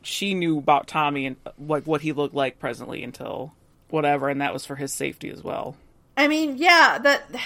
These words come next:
Speaker 2: that is an option, that's for sure. Um, I don't know, yeah, maybe she knows about a lot of the shit that went down during the show. At least, like, season one stuff and all that.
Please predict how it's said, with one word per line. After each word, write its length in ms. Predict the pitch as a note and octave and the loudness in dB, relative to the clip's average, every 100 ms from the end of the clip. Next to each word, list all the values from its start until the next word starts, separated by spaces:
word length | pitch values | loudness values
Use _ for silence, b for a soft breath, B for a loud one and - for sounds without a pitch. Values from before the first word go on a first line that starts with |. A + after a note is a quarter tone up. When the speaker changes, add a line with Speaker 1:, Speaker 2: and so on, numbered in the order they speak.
| B B | B B
Speaker 2:
that 160 | C4+ - | -2 -2
is 160 | F4 | -2
an 60 | D4 | -2
option, 500 | F3+ A#3 - D#3+ D#3 | 0 0 0 -6 -6
that's 180 | F3+ - | -10 -12
for 100 | F3+ | -14
sure. 460 | - F3+ D3+ D3+ b b b b _ _ _ _ _ _ _ _ _ _ _ _ _ - | -8 -6 -6 -8 b b b b _ _ _ _ _ _ _ _ _ _ _ _ _ -14
Um, 460 | F#3 F3+ F3+ F#3 - _ _ _ _ _ | -8 -8 -8 -12 -16 _ _ _ _ _
I 40 | G#4+ F5 | 6 8
don't 120 | - G#3 | 8 4
know, 60 | |
yeah, 180 | D4 D4 | 4 4
maybe 220 | F3+ G#3+ C4+ | 4 -2 -2
she 140 | - | -2
knows 200 | C4+ C4+ | 0 2
about 200 | B3 B3+ | 4 4
a 40 | A3+ | 4
lot 200 | F#3+ G#4+ | 2 2
of 60 | |
the 80 | A#3 | -2
shit 200 | - F#3 | -4 -8
that 100 | B2+ | -8
went 160 | A#2+ D#3 | -8 -6
down 200 | D#3 D#3 | -6 -6
during 240 | C#3+ D3 | -8 -10
the 60 | D3+ | -12
show. 420 | - C#3 C#3 D#3+ - _ _ _ _ _ _ _ _ | -10 -8 -8 -10 -16 _ _ _ _ _ _ _ _
At 140 | C#3 - | -12 -6
least, 200 | A3 G3+ | -6 -4
like, 140 | E3+ | -8
season 320 | - F3 D#3+ | -10 -14 -12
one 160 | C#3+ G#3+ | -12 -12
stuff 320 | - B2 - | -12 -14 -12
and 80 | C#3+ | -16
all 140 | C3+ | -14
that. 280 | C3+ C#3 D#3+ | -12 -12 -12